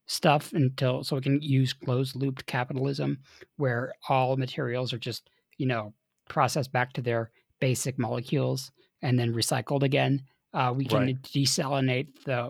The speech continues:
Speaker 1: water from the oceans. Uh, we can start pulling carbon dioxide out of the atmosphere and turning it into, uh, like, basically petroleum fuels. So, so essentially, uh, zero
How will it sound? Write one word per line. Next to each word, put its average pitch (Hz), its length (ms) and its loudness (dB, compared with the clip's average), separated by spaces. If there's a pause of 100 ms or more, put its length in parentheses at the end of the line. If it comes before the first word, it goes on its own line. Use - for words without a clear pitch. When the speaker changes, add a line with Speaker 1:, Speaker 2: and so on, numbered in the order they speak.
Speaker 1:
water 139 260 2
from 131 200 -4
the 110 160 -8
oceans. 147 540 0 (540)
Uh, 120 360 0 (960)
we 143 100 8
can 151 140 2
start - 320 0
pulling 143 260 0
carbon 143 240 2
dioxide 135 440 2
out 131 180 2
of 131 120 2
the 131 120 0
atmosphere 139 640 -2 (340)
and 131 120 2
turning 131 300 2
it 127 180 -4
into, 117 520 -2 (340)
uh, 113 380 -4 (340)
like, 117 240 0
basically 131 560 -2 (840)
petroleum 139 520 2
fuels. 156 460 0 (280)
So, 131 300 4 (260)
so - 280 2
essentially, 135 680 2 (340)
uh, 131 260 -2 (420)
zero 143 460 2